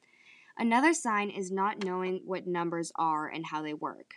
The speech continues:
Like, the symbol for seven is the same as the word S E V E N,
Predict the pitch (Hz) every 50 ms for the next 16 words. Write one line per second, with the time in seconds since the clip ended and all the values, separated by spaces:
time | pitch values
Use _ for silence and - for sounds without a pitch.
0 | - _ - 196 190 185 - - 190 - - - 233 240 233 190 175 165 165 170
1 | - - 175 156 156 180 - - - - - 262 254 233 180 160 151 151 151 156
2 | 170 196 - _ _ _ _ _ _ _ _ _ _ _ _ _ _ _ _ _
3 | _ _ _ 190 196 185 170 - 208 196 196 151 151 190 196 190 - - 220 202
4 | 190 190 185 - - 185 175 165 170 180 175 170 190 185 170 156 151 156 156 180
5 | - _ _ _ _ - 180 175 170 - - - - - 185 175 165 165 165 -
6 | - - 165 160 170 170 165 165 160 151 - _ 175 170 156 151 - - _ -
7 | 220 208 175 160 156 156 160 170